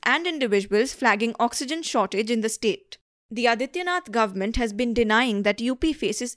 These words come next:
any shortage of medical supplies or that the pandemic is being mismanaged. In the afternoon on the eighth of May, C M Adityanath visited Sundar Singh, a daily wage labourer, at his home in Moradabad. Singh and his son had tested positive for covid nineteen.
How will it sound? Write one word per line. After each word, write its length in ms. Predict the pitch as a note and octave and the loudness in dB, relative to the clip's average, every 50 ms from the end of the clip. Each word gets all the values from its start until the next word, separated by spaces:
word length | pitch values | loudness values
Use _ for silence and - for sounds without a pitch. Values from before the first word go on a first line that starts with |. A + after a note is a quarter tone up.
| _ - | _ -4
any 240 | - C4+ D4 E4 D4 | -4 -2 -2 -2 -2
shortage 400 | - - G#3+ F#3+ G3 G#3+ G#3+ G3+ | 0 0 0 2 2 2 2 2
of 120 | G#3 G#3 - | 2 0 -2
medical 320 | G3+ F#3+ F#3 F#3+ - G3+ | -2 -2 -2 -2 -4 -4
supplies 600 | G3+ - G#3 G3+ - G3+ F#3+ F#3 G3 C4 D4 - _ _ _ _ - | -4 -4 -6 -4 -2 -2 0 2 0 0 -2 -4 _ _ _ _ 2
or 220 | A#3+ B3+ D#4 F4 B3+ | 4 4 4 4 4
that 160 | A#3+ A#3 F#3+ | 2 0 0
the 80 | G#3 | 0
pandemic 540 | G#3+ - G3+ G3 F#3+ G3 F#3+ G3 C4 C#4+ - | 0 0 0 0 2 2 0 0 0 -2 -2
is 160 | - A3+ G3+ | -2 -2 0
being 280 | G3 G3+ A#3 B3 C4 A#3+ | 0 0 -2 0 2 2
mismanaged. 800 | A3+ A#3 A3+ - - F#3+ D#3 D#3+ D3 B2+ - - - - - - _ _ _ _ _ _ _ _ - | 2 2 2 0 -2 -4 -4 -4 -8 -12 -12 -14 -14 -14 -16 -20 _ _ _ _ _ _ _ _ -4
In 100 | B3 A#3+ | -2 0
the 140 | A3+ A#3 A#3 | 0 2 2
afternoon 500 | A#3 B3+ - - E4 D#4+ E4+ E4+ F4+ - - | 2 0 -2 -4 -8 -6 -6 -6 -6 -4 -4
on 140 | B3+ A#3 G#3 | -2 -2 -2
the 100 | G#3+ - | -4 -2
eighth 300 | - A#3 C4+ D4+ - - | 0 0 0 0 0 -2
of 180 | E4 D#4 - A#3 | -4 -2 -2 -2
May, 320 | G#3+ G3+ F3 F#3+ B3 - _ - | -2 -2 -2 -4 -6 -10 _ -10
C 300 | - - - C4+ C#4+ D#4+ | -6 -4 -2 -2 0 0
M 100 | F4+ F#4 | 0 0
Adityanath 640 | F4 C#4 A3+ B3 - B3+ B3 G#3+ F#3+ - A3 - | 0 0 -2 -2 -2 -2 0 0 0 -2 -2 -2
visited 400 | B3+ A3+ A#3 G#3+ B3 A#3 C#4+ C4+ | -2 0 0 0 -2 -4 -6 -6
Sundar 400 | - - - D4+ D4 D4 E4 E4+ | -6 -4 -4 -4 -2 0 0 0
Singh, 340 | D#4+ - - G#3+ F3+ - A#2+ - _ - | -2 -2 -2 -4 -4 -6 -8 -14 _ -4
a 80 | A3+ A3+ | -4 -2
daily 340 | F#3+ B3 C4 C#4+ D#4+ E4+ | -2 -2 -2 -2 -2 -2
wage 280 | D#4 C4 B3+ A#3+ G#3 G#3 | -2 -2 -2 -2 -2 0
labourer, 420 | G#3 G3 F#3 E3+ F#3 F3+ F3+ A#3+ - | 0 0 0 0 -2 -2 -2 0 0
at 160 | - - - | -2 0 0
his 180 | A#3+ A3 G#3 - | 0 -2 -2 -2
home 300 | G#3 G#3+ G3+ A3 C4 D4+ | -2 0 0 0 -2 -2
in 160 | - C4+ A#3+ A3+ | -2 -2 0 0
Moradabad. 680 | A3 G#3+ G#3 G#3+ G#3+ A3+ G#3+ F#3 F#3+ - G#2 - - - _ _ _ _ _ _ | 2 4 4 4 4 2 2 0 -2 -4 -6 -8 -14 -20 _ _ _ _ _ _
Singh 360 | - - - - C4 D#4 F4+ F4+ | -6 -4 -2 -2 -2 -4 -4 -2
and 160 | - C#4+ B3+ B3 | -2 0 0 0
his 100 | A3+ - | 0 -2
son 320 | - - F#3+ F#3 A#3 C#4+ | -2 -2 -2 -2 0 -2
had 180 | B3+ A3 A3 - | -2 -2 0 0
tested 380 | B3+ C4 - - F4 - _ | -2 -2 -2 -4 -6 -6 _
positive 440 | - A3 G3+ G3+ G3+ - G#3 C4 - | 0 2 2 0 0 -2 -2 -2 -2
for 120 | - - | -2 -6
covid 340 | B3+ - A3+ G#3+ G#3+ A#3 A#3+ | -2 2 2 2 4 2 0
nineteen. 580 | A3+ G3 F#3+ F#3+ F#3+ - G#3+ G3 E3+ - A#3+ | 0 -2 -2 -2 -4 -4 -4 -4 -4 -6 -8